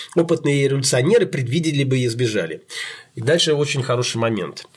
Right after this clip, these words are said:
"Извозчик плёлся по льду к летнему саду, а мои думы были там, в тёмной комнате петербургской стороны". Извозчик плёлся по льду к летнему саду. Хочу показать вам картину.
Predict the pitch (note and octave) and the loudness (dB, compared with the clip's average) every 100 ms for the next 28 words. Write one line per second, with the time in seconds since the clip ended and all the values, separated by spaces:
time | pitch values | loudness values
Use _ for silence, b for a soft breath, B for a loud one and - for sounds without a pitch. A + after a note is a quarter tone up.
0 | B B B B A3 A3 G#3 C#4+ E4+ - | B B B B 0 2 4 2 2 2
1 | C#4 - B3 C4 B3+ A#3 - A3 G#3 G3 | -2 -2 2 2 2 0 0 2 2 2
2 | F3+ B3+ G3 G3+ G#3+ F#3 E3+ - F#3+ F#3+ | -2 -2 0 0 2 0 2 2 2 2
3 | A2+ - D3 E3+ F3+ E3 A3 G3+ D#3 E3 | -4 -2 0 2 2 2 2 2 2 2
4 | D3+ - - G3 A3+ A3 - - D3+ C#3 | 0 -4 0 2 0 -4 -12 -4 0 2
5 | B2 - D3 D#3+ D3 C3 G#2+ G#2 G2+ A#2+ | 0 2 2 2 -2 -6 -4 -2 -2 -2
6 | - G#2 - F#2+ F#2 D2+ - B B D#3+ | -2 -6 -4 -6 -6 -10 -14 B B 2
7 | C3+ D#3 C#4+ - A#3 - D3 F#3 - - | 2 2 2 0 -2 -2 2 2 0 -2
8 | C3 A#2+ C3 C#3+ A#2 A#2+ A#2 A2 - E2 | -2 0 -2 -2 -2 -2 -2 0 -2 -4
9 | - - C3+ C#4 C#4 A#3 G3+ C#3 F#3 F#3 | -4 -2 0 0 2 0 0 0 0 0
10 | D#3+ D#3+ - - - - - - - - | -2 -4 -12 -16 -14 -12 -8 -8 -8 -4
11 | B2 A#2 - A#2+ | -4 -2 -2 -4